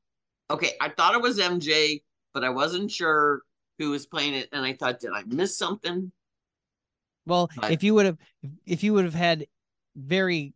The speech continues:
Speaker 2: quick speed reading, you would have got to see her name in the credits. But it's Zoe Kravitz. She was in the first one as well.
Speaker 1: Okay. See, I know you, you can illuminate more, and Max is gonna be able to illuminate more.
Speaker 2: No, I had to tell Max today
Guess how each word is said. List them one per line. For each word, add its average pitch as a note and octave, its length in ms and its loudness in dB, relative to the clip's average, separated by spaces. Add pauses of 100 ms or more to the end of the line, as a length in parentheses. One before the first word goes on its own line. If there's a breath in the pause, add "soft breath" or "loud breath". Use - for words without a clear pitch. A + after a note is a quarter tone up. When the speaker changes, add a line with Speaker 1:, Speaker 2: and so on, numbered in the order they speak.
Speaker 2:
quick - 280 -4
speed A3+ 380 0
reading, C#3 320 2
you C#3 80 0
would D3 120 0
have C3+ 120 -6
got E3 180 0
to D3+ 100 -8
see F3+ 200 -4
her D#3+ 140 -2
name D#3 180 -2
in D3 80 -4
the C#3 80 -6
credits. C#3+ 380 -6
But D#3 100 -4
it's C#3+ 160 -2
Zoe F#3+ 220 2
Kravitz. D3+ 440 2
She - 160 -4
was E3 180 -4
in D#3 80 -4
the D3 60 -4
first C#3+ 300 -4
one C#3+ 160 -2
as B2 160 -8
well. G#2 220 -12 (680)
Speaker 1:
Okay. G2+ 360 -10 (480 loud breath)
See, - 320 -4
I C3+ 100 2
know D3 300 2
you, D#3+ 500 -4
you E3 380 -2
can B2 360 -2 (220)
illuminate B2+ 720 2
more, A2+ 460 0
and C3 180 -2
Max E3+ 380 -4
is A#2 140 -10
gonna A2+ 260 -8
be G#2 300 -6
able G#2 260 -4
to G#2+ 260 -8
illuminate G#2+ 640 -4
more. G2 480 -4
Speaker 2:
No, G#3 320 4
I F#3+ 160 2
had G#3+ 180 2
to G3+ 80 -4
tell G#3 260 0
Max G3 320 0
today E3 640 -2